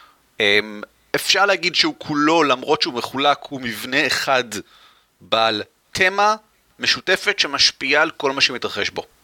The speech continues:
כל מה שמתרחש במבוך, כלומר, זה לאור אותו מבוך. אם אני פוגש אורקים במבוך הזה,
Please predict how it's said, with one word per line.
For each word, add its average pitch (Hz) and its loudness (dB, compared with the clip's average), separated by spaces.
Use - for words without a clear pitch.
כל 190 2
מה 208 0
שמתרחש 175 0
במבוך, 113 0
כלומר, 113 2
זה 123 0
לאור 151 2
אותו 127 0
מבוך. 107 -2
אם 185 4
אני 202 0
פוגש 151 2
אורקים 165 0
במבוך 110 0
הזה, 127 2